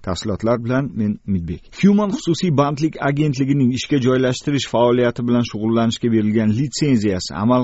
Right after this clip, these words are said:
qilishi vaqtincha to'xtatilgani borasida O'zbekiston Mehnat vazirligining Telegram rasmiy kanalida e'lon qilindi. Xabarda aytilishicha, Human xususiy bandlik agentligi ustidan vazirlikka ko'plab fuqarolar tomonidan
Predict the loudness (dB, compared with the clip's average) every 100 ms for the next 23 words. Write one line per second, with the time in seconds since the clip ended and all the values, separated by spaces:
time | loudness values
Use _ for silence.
0 | -2 -4 -2 -2 -4 -2 -4 -2 -2 -2
1 | -2 -4 -4 -4 -2 -2 0 0 2 0
2 | 0 0 0 2 0 -4 -2 0 2 0
3 | -6 -4 -4 -4 -4 -2 -2 -4 -12 0
4 | 2 4 2 0 -2 -4 -2 -2 0 -2
5 | -2 -4 -4 -2 -2 -2 -4 -6 -4 -6
6 | -8 -14 _ -18 -4 0 2 0 -2 0
7 | 0 0 0 0 0 0 -6 0 4 4
8 | 2 -2 -10 -12 -4 -2 0 0 0 0
9 | -4 -6 -2 2 2 2 0 0 -2 -6
10 | -4 0 2 0 -4 0 0 2 0 0
11 | -2 0 0 2 0 0 -2 -2 2 2
12 | 0 0 0 0 0 0